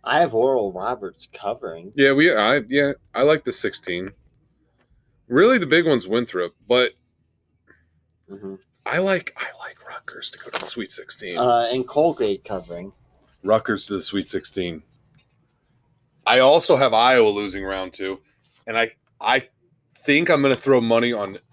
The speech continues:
Speaker 2: Florida State to win the national title.
Speaker 1: Hmm. I think I'm gonna put a little bit on, uh... Four, eighteen to four run. My God.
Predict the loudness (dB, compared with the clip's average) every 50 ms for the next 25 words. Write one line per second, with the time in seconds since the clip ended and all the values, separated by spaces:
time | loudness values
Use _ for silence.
0 | _ _ -20 -18 -10 -4 -2 0 0 0 -2 -4 -6 -8 -8 -8 -8 -12 -14 -12
1 | -12 -12 -12 -12 -12 -14 -16 -18 -16 -14 -12 -12 -12 -12 -14 -18 _ _ _ _
2 | _ _ _ _ _ _ _ _ _ _ _ _ _ _ _ _ -14 -14 -14 -14
3 | -16 -20 _ _ _ _ _ _ -20 -20 -20 -20 -20 -20 _ _ _ _ _ _
4 | _ _ _ _ _ _ -6 -6 -6 -4 -6 -6 -6 -6 -6 -6 -6 -6 -8 -8
5 | -6 -6 -6 -4 -4 -6 -8 -6 -6 -8 -8 -8 -8 -12 -14 -14 -14 -14 -16 -16
6 | -16 -16 -16 -18 -20 -20 _ _ _ _ _ _ _ _ _ _ _ _ _ _
7 | _ _ _ _ _ _ _ _ _ _ _ _ _ _ _ _ _ _ -20 -20
8 | -8 0 4 4 4 4 4 2 0 2 2 0 0 0 0 2 2 0 0 0
9 | 4 6 6 6 6 4 2 2 2 0 -4 -8 -8 -6 -6 -6 -6 -6 -8 -8
10 | -8 -8 -8 -10 -12 -14 -16